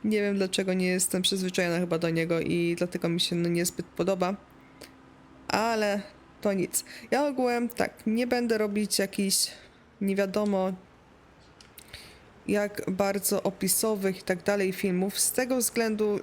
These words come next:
że już inni youtuberzy po prostu Wait, ale ja nie chciałam zatrudnić pracownika, chciałam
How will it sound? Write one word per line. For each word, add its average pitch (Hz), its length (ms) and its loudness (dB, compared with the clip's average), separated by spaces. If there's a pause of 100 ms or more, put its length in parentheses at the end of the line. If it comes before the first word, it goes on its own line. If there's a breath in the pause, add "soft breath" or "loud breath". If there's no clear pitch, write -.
że 196 360 2
już 196 280 -2
inni 196 300 2
youtuberzy 175 680 0
po 180 100 -6
prostu 175 680 -2 (3750)
Wait, 190 340 -2
ale 190 260 0
ja - 140 -4
nie 196 180 -2
chciałam 202 360 -2
zatrudnić 180 440 -2
pracownika, 180 720 -2
chciałam 170 560 -2